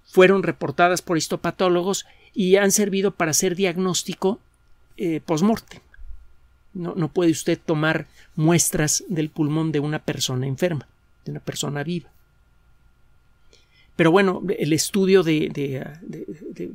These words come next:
personas fallecidas permitió detectar esta situación. Muchas veces,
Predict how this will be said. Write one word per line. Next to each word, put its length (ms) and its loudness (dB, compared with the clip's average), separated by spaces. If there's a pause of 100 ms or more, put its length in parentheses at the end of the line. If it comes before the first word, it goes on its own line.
personas 400 -4
fallecidas 640 0
permitió 580 -2
detectar 560 -4
esta 240 -6
situación. 640 -6 (560)
Muchas 380 2
veces, 540 2